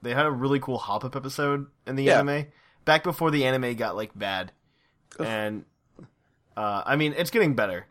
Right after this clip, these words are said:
Speaker 1: but there was just, like, this really long period where it was awful. And, you know, it's, uh,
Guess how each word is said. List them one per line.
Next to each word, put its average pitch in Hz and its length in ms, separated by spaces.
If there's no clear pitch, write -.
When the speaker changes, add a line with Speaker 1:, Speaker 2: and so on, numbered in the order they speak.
Speaker 1:
but 117 240
there 143 120
was 151 120
just, 143 140
like, 127 160
this 117 160
really 123 340
long 113 300
period 110 280
where 101 120
it 87 40
was 98 220
awful. 92 460
And, 98 520
you 139 120
know, 113 220
it's, - 580
uh, 113 260